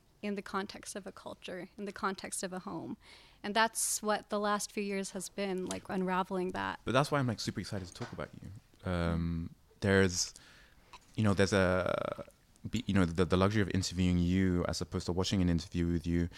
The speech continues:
Speaker 2: 'cause you do operate in very, like, climate conscious spaces.
Speaker 1: Mm.
Speaker 2: There is a very, like, racially homogenous kind of environment about them. There aren't many people who look like us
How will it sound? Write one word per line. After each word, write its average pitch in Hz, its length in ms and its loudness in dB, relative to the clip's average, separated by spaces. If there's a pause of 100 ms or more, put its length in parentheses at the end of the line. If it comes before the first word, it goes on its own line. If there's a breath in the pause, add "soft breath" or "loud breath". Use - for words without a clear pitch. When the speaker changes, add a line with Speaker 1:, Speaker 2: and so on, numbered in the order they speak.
(120)
Speaker 2:
'cause 113 120 0
you 120 60 6
do 165 140 8
operate 107 280 8
in 98 60 6
very, 95 280 10
like, 87 320 4 (340)
climate 82 320 2
conscious - 240 -2
spaces. 98 580 2 (160)
Speaker 1:
Mm. 202 240 -10
Speaker 2:
There 95 220 8
is 113 120 8
a 104 60 8
very, 95 220 10
like, 90 160 8
racially 85 380 6
homogenous 85 500 6
kind 82 160 2
of 80 60 2
environment 95 500 4
about 87 280 4
them. 87 280 4 (520 loud breath)
There 98 100 8
aren't 104 160 8
many 95 160 6
people 90 240 0
who 90 100 2
look 98 220 2
like 87 200 2
us 82 300 0